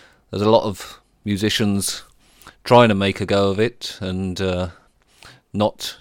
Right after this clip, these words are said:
in the public eye, but, but they're making music, and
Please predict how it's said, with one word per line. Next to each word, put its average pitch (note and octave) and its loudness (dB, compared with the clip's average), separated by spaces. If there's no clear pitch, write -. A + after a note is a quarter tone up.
in F#2 -8
the F2 -6
public G2 -4
eye, G#2+ -2
but, A2 -10
but G#2 -12
they're A2 -2
making A#2 -2
music, D3+ -4
and F2 -8